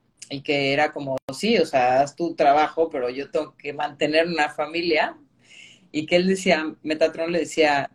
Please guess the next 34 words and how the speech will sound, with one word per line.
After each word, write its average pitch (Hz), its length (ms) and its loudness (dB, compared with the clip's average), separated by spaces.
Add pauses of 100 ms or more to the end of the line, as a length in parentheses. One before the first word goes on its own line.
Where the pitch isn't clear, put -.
(260)
"Tu 165 140 -6
trabajo 165 380 2
está 175 180 0
aquí", 160 300 -2 (240)
¿no? 143 120 -4
Llegó 151 220 -2
un 156 60 -4
momento 151 320 -6
en 143 80 -12
que, 131 180 -4
bueno, 208 300 0
ya, 226 360 4
tienes 190 320 2
que 165 280 0 (280)
tu 160 140 -2
trabajo, 156 600 0 (100)
este, - 500 -8
centrarlo 147 540 -2
con 131 140 -6
nosotros, 151 540 -4
y 131 80 -10
que 139 120 -4
él 143 100 -2
decía, 151 280 -2
"No, 143 280 0
no, 135 120 -8
no, 131 320 -4
no, 135 200 -6
yo 160 320 6
como, 170 400 2
como, 147 340 -2
¿no? 214 360 -2
Como 151 220 -6
hombre", 170 540 2